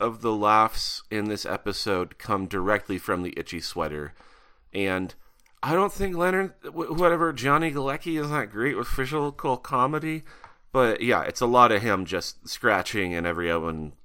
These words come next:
around him being like, "Oh yeah, you're really getting your just desserts there, aren't you?" For, um, yeah, a really kind of, I don't know, it's,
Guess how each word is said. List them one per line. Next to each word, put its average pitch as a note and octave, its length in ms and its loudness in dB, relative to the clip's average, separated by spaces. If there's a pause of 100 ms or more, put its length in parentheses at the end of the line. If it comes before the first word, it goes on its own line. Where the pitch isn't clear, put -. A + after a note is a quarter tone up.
(160)
around D#2 300 0
him D#2+ 160 -6
being D#2+ 240 -6
like, D#2 260 -6
"Oh G#2+ 280 4
yeah, A2 340 2
you're E2+ 160 -2
really F#2 240 0
getting F#2+ 260 0
your E2+ 100 -6
just F2+ 360 -2
desserts G2 360 -2
there, G2 260 0
aren't A#2+ 240 -2
you?" D#2+ 140 -4 (540)
For, F#2 460 2
um, D#2+ 400 -2 (840)
yeah, A2+ 320 2
a A2 60 -2
really A2+ 360 0
kind G2+ 280 -2
of, - 280 -2 (440)
I C#3+ 100 4
don't C#3+ 160 6
know, F#2 240 2
it's, - 320 -4